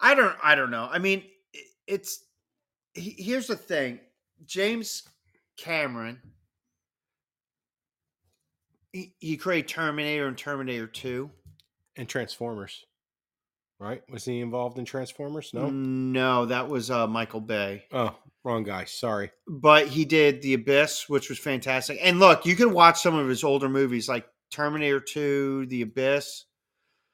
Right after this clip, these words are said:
Speaker 1: The, the, uh, graphics, the C G I holds up. Like, even thirty years later, you're like, "That was pretty damn impressive." He, he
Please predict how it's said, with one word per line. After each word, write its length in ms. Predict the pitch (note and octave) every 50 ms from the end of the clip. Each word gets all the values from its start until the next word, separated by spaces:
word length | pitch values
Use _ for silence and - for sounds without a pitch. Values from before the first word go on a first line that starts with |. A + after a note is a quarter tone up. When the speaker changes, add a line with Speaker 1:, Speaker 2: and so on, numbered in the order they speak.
| _ _ _ _ _ -
Speaker 1:
The, 580 | C#3 C3 C3 B2+ B2+ B2 B2 A#2+ B2 A#2+ - _ _ _ _ _ _ _ _ _ _ _ _ _ _ _ _ _ _ _ _ _ _ _ _ _ _ _ _ _ _ _ _ -
the, 360 | D3+ D3 C#3+ C#3+ C3+ C3+ E3 - _ _ _ _ _ _ _ _ _ _ -
uh, 200 | - C#3 B2+ B2+ A#2+
graphics, 680 | - C#3+ D3 D3+ D#3+ E3 D#3 - - F3+ E3 - - -
the 80 | C#3+ B2+
C 320 | - - - D#3+ D#3+ D3+
G 220 | C3 D3+ D3 C#3
I 380 | B2+ B2 B2 C3+ D3 E3 E3+ E3 - _ _ _ _ _ _ _
holds 460 | _ - - D#3+ D3+ C3+ B2 A2+ A#2+
up. 280 | A#2+ G#2+ G#2 - _ _ _ _ _ _ _ _ _ _ _ _
Like, 200 | - D3+ D3 -
even 340 | E3+ F3 F3+ F3+ D#3+ C#3 - _ _ _ _ _ _ _ _ _ _ _ _ _ _ _ _ _
thirty 420 | - - - F3+ F3 F3 D#3+ E3
years 320 | E3 D#3 D3+ D3 C3+ B2 C3+
later, 300 | C3+ C#3 C3+ A#2+ A#2 A#2
you're 160 | A#2+ A#2+ A#2
like, 220 | A#2 A#2 A2+ A2+ -
"That 100 | C3 C3
was 140 | C3 B2+ B2+
pretty 260 | - - D3+ C#3 B2+
damn 240 | B2 B2 B2 A#2+ A2+
impressive." 560 | A2 G#2 - - A#2+ A#2 A#2 - - A2 G#2+ -
He, 260 | - C#3 C#3 C#3+ - _ _ _ _ _ - - _
he 420 | _ - D#3+ C#3+ C3+ B2+ B2 -